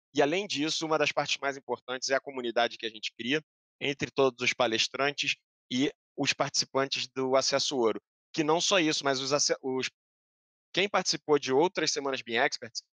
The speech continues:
tá todo mundo nesse mesmo grupo. Então, já tem gente que adquiriu o Acesso Ouro, que tá lá no grupo do WhatsApp, já tá participando, já tá fazendo essa troca de informações e conexões. Então,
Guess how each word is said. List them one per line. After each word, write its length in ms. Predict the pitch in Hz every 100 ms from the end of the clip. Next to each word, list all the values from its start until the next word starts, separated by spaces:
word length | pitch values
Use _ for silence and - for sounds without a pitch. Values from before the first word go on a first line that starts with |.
| _
tá 120 | - 143
todo 280 | - 175
mundo 220 | 175 175 175
nesse 220 | 165 165
mesmo 280 | 147 156 175
grupo. 300 | 135 127 123
Então, 240 | 127 147
já 260 | 120 151 190
tem 240 | 196 170
gente 320 | 135 143 -
que 240 | - 131 - _ _ -
adquiriu 440 | 127 127 127 143
o 40 |
Acesso 340 | 151 156 135 131
Ouro, 180 | 131 135
que 120 | -
tá 140 | 120
lá 120 | 120
no 100 | 143
grupo 200 | 127 131
do 220 | _ _ 120
WhatsApp, 500 | - 110 113 131 - _ _ -
já 100 | 123
tá 160 | 143
participando, 640 | 135 135 - 127 117 127 127
já 160 | 117
tá 260 | 113 131 139 _ _ _ _ _ -
fazendo 440 | 127 113 135 135
essa 200 | 131 131
troca 520 | - 127 127 - 135 -
de 220 | 117 120 117
informações 760 | 107 - 123 113 - 135 139
e 40 | 127
conexões. 720 | 123 117 - - 127 165 - _ _ _ _ _ _ _ _ _
Então, 400 | 135 - 143 147